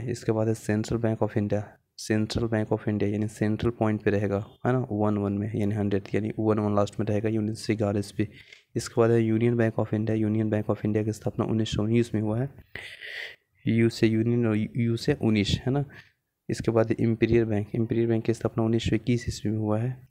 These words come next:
आंध्रा बैंक की स्थापना उन्नीस सौ तेईस ईस्वी में हुआ है, है ना, दो तीन, यानी आंध्रा, यानी उन्नीस सौ तेईस ईस्वी में। सिंडिकेट, सिंडिकेट बैंक की स्थापना उन्नीस सौ पच्चीस ईस्वी में हुआ है। इसके बाद विजया बैंक की स्थापना उन्नीस सौ इकतीस ईस्वी में हुआ है। रिजर्व बैंक of India,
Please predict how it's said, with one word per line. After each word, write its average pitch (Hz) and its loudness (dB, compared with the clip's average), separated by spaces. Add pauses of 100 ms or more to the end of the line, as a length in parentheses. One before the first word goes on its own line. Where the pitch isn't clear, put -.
(160)
आंध्रा 110 0
बैंक 110 0
की 110 0
स्थापना 123 -2 (800)
उन्नीस 110 0
सौ 117 2
तेईस 117 0
ईस्वी 107 -2
में 101 0
हुआ 101 0
है, 104 -2
है 113 0
ना, 127 0 (120)
दो 101 0
तीन, 104 -2 (160)
यानी 107 0
आंध्रा, 104 0 (180)
यानी 113 0 (280)
उन्नीस 110 0
सौ - -4
तेईस 107 0
ईस्वी 107 -4
में। 113 -4 (260)
सिंडिकेट, 113 -2
सिंडिकेट 113 0
बैंक 110 0
की 113 0
स्थापना 113 -4
उन्नीस 110 0
सौ 113 -2
पच्चीस - -2
ईस्वी 113 -4
में 107 0
हुआ 107 2
है। 139 0 (180)
इसके - -6
बाद 107 2
विजया 110 2
बैंक 110 -2
की 120 -4
स्थापना 113 -2
उन्नीस 113 0
सौ 113 4
इकतीस 120 0
ईस्वी 120 -4
में 107 2
हुआ 110 4
है। 139 -2 (640)
रिजर्व 110 4
बैंक 113 2
of 110 0
India, 117 0